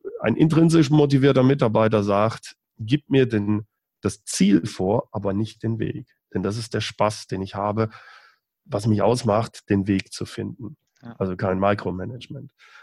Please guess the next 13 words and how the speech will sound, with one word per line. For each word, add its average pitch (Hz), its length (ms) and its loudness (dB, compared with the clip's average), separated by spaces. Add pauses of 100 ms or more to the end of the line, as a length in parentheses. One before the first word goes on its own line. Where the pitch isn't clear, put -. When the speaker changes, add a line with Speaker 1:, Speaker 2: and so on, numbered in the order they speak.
Speaker 1:
Das - 180 -2
zweite 135 500 2
ist, 147 500 0
der 104 340 2 (280)
intrinsisch 147 560 0
motivierte 117 440 0
Mensch 107 380 2
möchte 113 260 -2
in 107 140 0
dem, 131 240 4
was 131 180 -2
er 120 120 -4
tut, - 460 -2